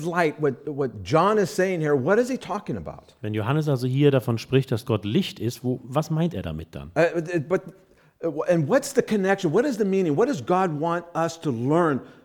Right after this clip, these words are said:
Speaker 1: from the whole of Scripture?
Speaker 2: Und vor allem, wo ist die Verbindung, die Bedeutung? Was möchte Gott, dass wir jetzt daraus lernen?
Speaker 1: Because there's a difference, and what are the differences?
Speaker 2: Denn da gibt's Unterschiede, und was sind die jetzt?
Speaker 1: Well, let's first go to Genesis chapter one.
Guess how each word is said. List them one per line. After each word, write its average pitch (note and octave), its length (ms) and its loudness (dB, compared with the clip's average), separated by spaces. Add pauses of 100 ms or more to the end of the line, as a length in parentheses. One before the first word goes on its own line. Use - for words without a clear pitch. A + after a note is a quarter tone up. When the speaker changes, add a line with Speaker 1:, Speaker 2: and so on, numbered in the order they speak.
Speaker 1:
from C#3+ 380 0
the C3 40 2
whole G#3+ 640 8
of D3+ 140 -2
Scripture? - 560 -6
Speaker 2:
Und A#2+ 120 -6
vor A2+ 120 -4
allem, B2 240 2
wo B2 80 2
ist C#3 140 -2
die C#3+ 80 -2
Verbindung, A#2+ 720 2
die G#2+ 80 -6
Bedeutung? A2 640 2
Was C3 220 -6
möchte C#3 260 -2
Gott, C3 360 0
dass B2 200 -8
wir C3 80 0
jetzt B2 300 -4
daraus A#2+ 280 -2
lernen? A#2 440 -2
Speaker 1:
Because D#3 240 0
there's F#3 180 2
a F#3+ 60 4
difference, D3+ 500 2
and D3+ 80 -2
what G3 140 -2
are G3+ 180 -2
the D#3+ 80 -6
differences? F2 680 -10 (140)
Speaker 2:
Denn A2 140 -2
da A2+ 60 0
gibt's - 240 -6
Unterschiede, D3+ 600 0
und D3 240 -2
was B2+ 260 -4
sind D3+ 180 0
die F2 100 -6
jetzt? C#2 260 -14
Speaker 1:
Well, E3 140 2
let's A3 180 4
first A3 380 6
go E3+ 160 4
to D3+ 480 -2
Genesis C3+ 580 0
chapter A#2+ 340 -4
one. G#2+ 420 -4